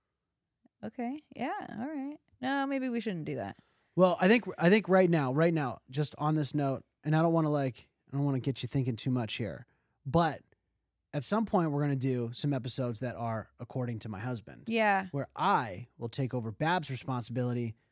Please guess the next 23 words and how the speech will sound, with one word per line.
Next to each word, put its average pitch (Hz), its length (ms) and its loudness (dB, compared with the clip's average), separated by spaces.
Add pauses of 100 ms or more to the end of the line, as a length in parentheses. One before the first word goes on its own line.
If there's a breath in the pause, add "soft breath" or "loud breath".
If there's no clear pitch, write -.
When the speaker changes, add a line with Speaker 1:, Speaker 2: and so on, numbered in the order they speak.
(240)
Speaker 2:
of 120 140 -6
researching 135 460 -2
a 113 40 -4
topic. 117 640 -6
Speaker 1:
Yeah, 440 160 0
but 339 140 0
then 349 180 2
does 302 140 0
that 277 200 4
mean 339 180 -2
I 233 140 0
take 277 240 0
on 220 200 0
your 180 200 -2
responsibility 269 880 0
of 208 140 0
making 190 440 -2
jokes? 170 500 -4
'Cause 214 180 -4
that's 208 300 -4
not 294 180 -4
really 226 240 -2
my 170 380 -2